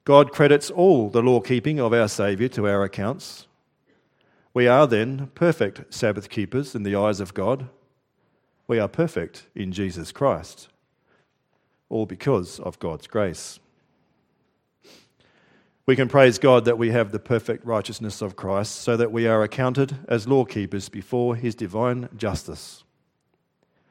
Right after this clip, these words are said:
We can also be thankful for the forgiveness of all our Sabbath breaking that we have in Christ's suffering and crucifixion.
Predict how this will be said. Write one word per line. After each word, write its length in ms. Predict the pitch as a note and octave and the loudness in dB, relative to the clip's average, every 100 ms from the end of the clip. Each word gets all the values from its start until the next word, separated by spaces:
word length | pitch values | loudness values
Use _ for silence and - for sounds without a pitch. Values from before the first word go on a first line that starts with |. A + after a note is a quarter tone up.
| _ _ _ _ _ _ _ _ - | _ _ _ _ _ _ _ _ 0
We 60 | |
can 100 | C3+ | 4
also 320 | C#3 G#3 - A#2 | 6 6 4 2
be 140 | G#2+ | 2
thankful 420 | B2 A2+ G#2+ C3 | 2 0 0 -4
for 160 | B2+ B2+ | -2 -2
the 100 | B2 | -2
forgiveness 640 | C#3 B2+ E3+ C3+ F#2 - | -2 0 2 0 -4 -6
of 200 | - A2 | -2 0
all 180 | A#2+ A#2 | 0 2
our 140 | A#2 | 2
Sabbath 420 | A2 C#3 C#3+ B2+ - | 4 2 2 0 -2
breaking 400 | G2+ F#2 G#2 G#2+ | -4 -4 -6 -6
that 140 | G#2 | -4
we 100 | A2 | -2
have 340 | G#2+ C3 F#2 | 0 0 0
in 120 | F#2+ G2 | -6 -6
Christ's 340 | A2 G#2 - | -2 -2 -2
suffering 480 | C3+ C3 G2 E2+ E2 | -4 -4 -6 -10 -10
and 140 | G#2 | -10
crucifixion. 760 | F#2+ G#2 - - C3 - E2 D#2 | -6 -6 -6 -6 -6 -8 -14 -16